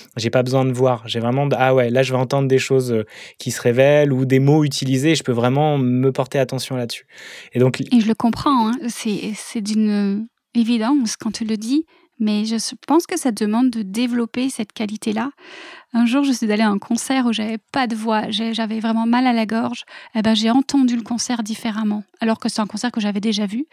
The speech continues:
Speaker 2: Et cette fois-là, euh, j'avais, j'étais malade. Eh bien, j'ai ressenti le concert avec mon corps et avec mes oreilles d'une autre façon que si j'avais eu l'occasion de crier <laughs> et avait chanté les chansons en même temps. Donc oui.
Speaker 1: Ouais, super intéressant. Mais pour un échange radiophonique comme on le fait, et surtout à distance,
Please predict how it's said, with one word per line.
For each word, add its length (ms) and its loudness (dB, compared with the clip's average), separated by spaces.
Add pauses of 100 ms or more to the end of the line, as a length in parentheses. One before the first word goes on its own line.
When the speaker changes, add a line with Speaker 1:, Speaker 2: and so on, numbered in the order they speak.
(480)
Speaker 2:
Et 60 0
cette 160 -2
fois-là, 480 0
euh, 340 -4
j'avais, 400 -2
j'étais 180 -4
malade. 420 0 (680)
Eh 100 4
bien, 280 2
j'ai 180 0
ressenti 400 0
le 80 -6
concert 380 -2
avec 200 -2
mon 140 0
corps 360 -2
et 40 0
avec 160 -2
mes 200 -2
oreilles 280 -2
d'une 200 0
autre 240 -6
façon 420 -6 (180)
que 220 -10
si 300 -6
j'avais 280 0
eu 40 2
l'occasion 360 0
de 80 0
crier 680 0
<laughs> 0 -
et 60 -2
avait 260 0
chanté 420 -2
les 140 -2
chansons 380 -2
en 140 0
même 200 -2
temps. 140 -4 (680)
Donc 180 -4
oui. 100 -6 (160)
Speaker 1:
Ouais, 260 -8
super 340 -4
intéressant. 420 0 (320)
Mais 140 4
pour 180 2
un 80 2
échange 380 0
radiophonique 800 0
comme 180 0
on 80 4
le 60 2
fait, 380 2
et 80 -4
surtout 280 0
à 80 6
distance, 500 0